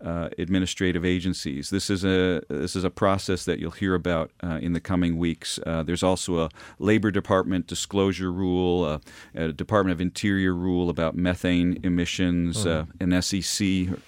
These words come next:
Speaker 1: uh, rule about disclosure that'll also be targeted, I think, under the Congressional Review Act.
Speaker 2: Uh, we're, uh, here in studio with Eric Orts, uh, of the Wharton School, and, uh, also Kerry Colonnese of, uh, the Penn, uh, University of Pennsylvania Law School.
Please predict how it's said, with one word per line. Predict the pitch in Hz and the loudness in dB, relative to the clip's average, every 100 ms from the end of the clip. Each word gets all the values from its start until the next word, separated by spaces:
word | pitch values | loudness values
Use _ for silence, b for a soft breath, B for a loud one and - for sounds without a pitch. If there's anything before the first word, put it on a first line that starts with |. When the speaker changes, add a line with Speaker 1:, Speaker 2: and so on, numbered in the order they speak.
| - | -4
Speaker 1:
uh, | 85 80 | -2 -2
rule | 76 92 90 | -2 0 2
about | 87 78 78 | 0 -2 -4
disclosure | 85 - 95 90 80 | -4 -2 2 2 2
that'll | 80 82 82 | -2 -2 -4
also | - 80 - 87 | -4 -4 -4 -6
be | 80 | -6
targeted, | 76 82 78 78 76 | -4 0 2 2 2
I | 73 76 | -4 -2
think, | 82 78 | -2 0
under | 76 | -2
the | 73 | -2
Congressional | - 76 73 - 78 | -4 -4 -4 -6 -6
Review | 73 76 71 69 | -6 -6 -8 -8
Act. | 64 - - - 123 | -8 -12 -16 -8 0
Speaker 2:
Uh, | 107 107 | 4 4
we're, | 110 117 110 110 | 6 6 6 6
uh, | 98 | 6
here | 135 135 | 6 6
in | 120 | 4
studio | 113 - 131 117 | 2 2 4 6
with | 107 | 6
Eric | 110 123 113 123 | 6 6 4 4
Orts, | 131 110 - | 4 2 2
uh, | 110 107 | 2 4
of | 110 101 | 2 4
the | |
Wharton | 107 120 120 | 4 4 2
School, | 107 127 127 123 B B B | 0 2 4 0 B B B
and, | 98 104 104 | 2 2 4
uh, | 104 | 4
also | 107 135 127 104 | 6 4 2 0
Kerry | - 131 | 2 2
Colonnese | - 120 117 120 123 - 110 | 4 4 4 4 2 2 4
of, | 107 107 | 4 2
uh, | 107 104 101 98 | 2 4 4 2
the | 92 101 | 2 -2
Penn, | 90 123 123 113 | 0 0 2 2
uh, | 98 | 2
University | 98 113 117 117 110 | 2 2 2 0 0
of | 101 | 0
Pennsylvania | 117 113 117 104 | 0 0 2 2
Law | 104 117 | 4 4
School. | 123 131 123 | 4 2 2